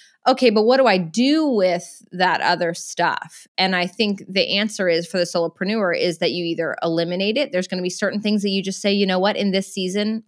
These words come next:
I'm not gonna be able to be on social media, or I'm not going to be able to X Y Z, it, travel to do this thing." So you can eliminate it.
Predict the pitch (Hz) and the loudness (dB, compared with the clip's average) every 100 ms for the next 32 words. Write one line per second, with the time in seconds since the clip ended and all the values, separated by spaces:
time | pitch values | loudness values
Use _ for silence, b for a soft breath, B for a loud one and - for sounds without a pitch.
0 | - 196 208 233 240 240 247 - _ _ | -6 -4 -2 0 0 0 -2 -10 _ _
1 | _ - 208 220 262 269 220 226 359 294 | _ 0 4 4 2 2 0 2 0 0
2 | 180 165 160 165 _ _ _ _ - - | -2 -4 -6 -10 _ _ _ _ -4 0
3 | 165 170 156 120 - - - 185 208 202 | 0 0 -6 -8 -10 -10 -2 2 4 2
4 | 196 202 226 240 240 - 262 247 247 B | 0 0 0 0 -2 0 0 0 -4 B
5 | B B B 240 247 262 285 294 262 196 | B B B 0 2 2 0 0 2 2
6 | 180 - - 180 - 156 156 - - - | 0 -2 -4 -2 -2 -2 -2 -6 -12 -8
7 | - 185 - 180 170 170 - 170 170 160 | -6 -4 0 2 2 -2 -2 -2 -2 -4
8 | - - 90 64 - _ _ _ _ - | -8 -10 -10 -12 -18 _ _ _ _ -8
9 | 202 196 180 170 185 196 247 349 | -4 0 0 -2 -2 0 0 -2